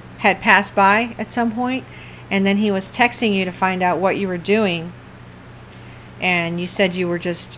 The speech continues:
at the house, you know, washing dishes or something, and, um, he didn't believe you because he saw that car or that bike in front of your house. So there's, like, two or three things going, two or three stories going on here that have to do with, uh, relationships.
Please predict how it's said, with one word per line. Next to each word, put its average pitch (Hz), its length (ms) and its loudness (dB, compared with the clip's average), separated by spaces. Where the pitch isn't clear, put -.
at 170 160 0
the 175 60 -4
house, 175 600 0
you 180 80 -10
know, 156 220 -10
washing 175 420 -2
dishes 185 380 -2
or 160 80 -2
something, 165 500 -6
and, 165 400 -2
um, 147 340 -2
he - 140 -2
didn't 196 180 4
believe 247 340 2
you 220 200 4
because 196 280 0
he 196 100 -2
saw 190 260 4
that 156 220 2
car 190 340 2
or 180 40 -2
that 160 240 -2
bike 175 300 2
in 156 80 -8
front 156 240 -8
of 139 80 -10
your 147 120 -8
house. - 340 -6
So - 220 0
there's, 262 220 2
like, 220 220 2
two - 120 -2
or 277 100 4
three 262 180 0
things 226 300 2
going, 185 340 0
two - 160 -2
or 262 80 6
three 240 220 4
stories 214 480 4
going 190 260 0
on 190 220 2
here 175 240 0
that 170 80 -4
have 185 220 0
to 175 80 -10
do 170 180 0
with, 170 360 -4
uh, 165 360 -2
relationships. 180 960 -4